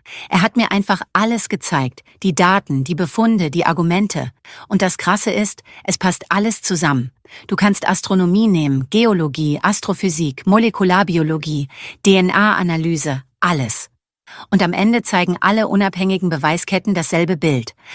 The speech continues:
Ein altes Sonnensystem, ein alter Planet, ein sehr alter Stammbaum des Lebens.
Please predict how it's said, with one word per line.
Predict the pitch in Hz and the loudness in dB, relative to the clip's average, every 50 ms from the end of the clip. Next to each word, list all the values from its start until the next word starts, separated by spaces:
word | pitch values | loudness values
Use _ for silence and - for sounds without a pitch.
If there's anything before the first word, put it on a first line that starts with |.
| - - - | -16 -8 -2
Ein | - 175 175 | -2 0 2
altes | - 175 190 196 - 196 - | 2 2 0 0 0 -2 0
Sonnensystem, | - 175 175 196 208 202 208 208 - - - 220 214 220 226 226 - _ | 2 2 2 4 2 2 0 -2 -4 -2 0 0 2 2 0 -2 -4 _
ein | - 170 165 | -2 -2 0
alter | - 165 180 175 196 165 | 0 0 0 0 0 -2
Planet, | - 180 165 160 165 175 196 214 214 - - _ - - - - | 0 -2 0 0 2 0 0 -2 -4 -8 -14 _ -18 -18 -10 -2
ein | - 180 175 175 | 0 2 2 2
sehr | 135 - 190 196 214 - - | 2 2 2 2 4 2 2
alter | - 170 160 - 170 | 0 -2 -2 -4 -4
Stammbaum | 156 - - 160 160 165 170 165 170 | -4 0 0 0 2 2 2 0 0
des | 185 165 - - | -2 -4 -2 -2
Lebens. | 160 156 139 123 117 - - | -2 -2 -2 -2 -4 -6 -8